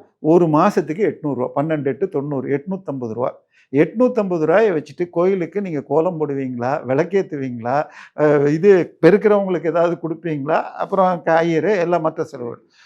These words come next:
இன்னொன்னு, நீங்க ஒரு, உங்க வீட்டுக்கிட்ட ஒரு கோயில் இருக்கு, சுமாரான கூட்டம் வருது, சொத்து கிடையாதுன்னு வச்சுக்கோங்க, ஒரு மோ-, ஒரு கிரவுண்ட், முக்கால் கிரவுண்ட், "ஐயா, எடுத்துக்கங்கன்னா" வரமாட்டாங்க. அதே நீங்க, "சார், அந்த கோயில் உண்டியல்ல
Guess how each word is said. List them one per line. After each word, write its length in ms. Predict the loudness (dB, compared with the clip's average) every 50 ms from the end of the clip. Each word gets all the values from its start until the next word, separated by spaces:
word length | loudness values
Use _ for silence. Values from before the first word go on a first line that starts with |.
| _ _ _ -2
இன்னொன்னு, 760 | 2 4 6 6 8 6 6 6 4 2 2 2 0 -2 -6 -4
நீங்க 360 | -2 0 0 2 4 2 2
ஒரு, 220 | 2 2 0 -2
உங்க 260 | -2 0 0 0 0
வீட்டுக்கிட்ட 400 | 0 -2 -2 -6 -8 -8 -6 -6
ஒரு 140 | -6 -8 -8
கோயில் 320 | -4 0 0 0 0 -2 -6
இருக்கு, 240 | -10 -16 _ _ _ _ _ _ _ _ _ _ _ _ _ _ _ _ _ _
சுமாரான 680 | -10 -6 -2 0 4 4 4 6 4 4 2 0 -4 -4
கூட்டம் 360 | -4 -4 -2 -2 -2 -2 -2
வருது, 140 | -2 -4 -4
சொத்து 360 | -2 0 0 0 0 -2 -6
கிடையாதுன்னு 580 | -4 -2 -2 0 0 -2 -2 -4 -6 -8 -8
வச்சுக்கோங்க, 260 | -10 -10 -10 -10 -8 -6
ஒரு 160 | -6 -6 -4
மோ-, 240 | -4 -6 -6 -4 -2
ஒரு 220 | 0 0 0 0
கிரவுண்ட், 280 | -2 -4 -4 -4 -6 -8
முக்கால் 300 | -8 -6 -6 -6 -6 -6
கிரவுண்ட், 260 | -10 -12 -14 -16 _ _ _ _ _ _
"ஐயா, 280 | -4 0 4 6 6 6
எடுத்துக்கங்கன்னா" 760 | 6 6 4 2 0 -2 -4 -6 -6 -6 -4 -4 -4 -4 -4
வரமாட்டாங்க. 420 | -6 -4 -6 -8 -8 -8 -12 -12 -14 -18 _ _ _ _ _ _ _ _ _ _
அதே 420 | 2 2 4 8 8 8 8 8
நீங்க, 460 | 4 2 0 -2 0 -2 -2 -4 -6 _ _ _
"சார், 240 | 2 4 4 4 4
அந்த 260 | 2 0 0 -2 -2
கோயில் 400 | -2 0 0 2 2 2 0 -2
உண்டியல்ல 720 | -4 -4 -4 -2 0 0 0 0 0 -2 -4 -4 -4 -6